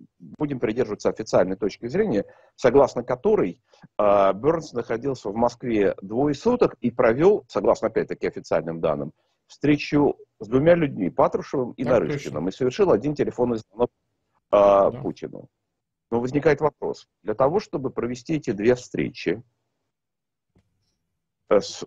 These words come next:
Speaker 1: э, Патрушевым и Нарышкиным и совершить один телефонный разговор Путину, для этого не нужно двух дней.
Speaker 2: Абсолютно.
Speaker 1: Это просто не нужно.
Speaker 2: Достаточно трех-четырех часов.
Speaker 1: Ну, обычно встреча деловая,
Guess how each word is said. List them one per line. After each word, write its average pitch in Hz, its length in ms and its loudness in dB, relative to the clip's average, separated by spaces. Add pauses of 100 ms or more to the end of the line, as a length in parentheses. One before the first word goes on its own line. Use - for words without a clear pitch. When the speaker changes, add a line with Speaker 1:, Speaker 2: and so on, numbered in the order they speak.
(120)
Speaker 1:
э, 87 240 6
Патрушевым 123 720 -2
и - 140 -10
Нарышкиным 85 580 -4
и 87 40 -6
совершить 95 540 -4 (260)
один 151 420 2
телефонный 113 540 0
разговор 92 520 2 (160)
Путину, 95 500 -6 (260)
для 104 160 6
этого 117 200 0
не 127 120 -2
нужно 101 320 -2
двух 90 260 -4
дней. 95 280 -2 (440)
Speaker 2:
Абсолютно. 104 760 -10 (720)
Speaker 1:
Это - 160 2
просто - 300 0
не - 60 -12
нужно. 104 280 -10
Speaker 2:
Достаточно 139 460 -4
трех-четырех 143 600 -2
часов. - 280 -12
Speaker 1:
Ну, 147 40 6
обычно 123 360 -2
встреча - 480 -14
деловая, 123 760 0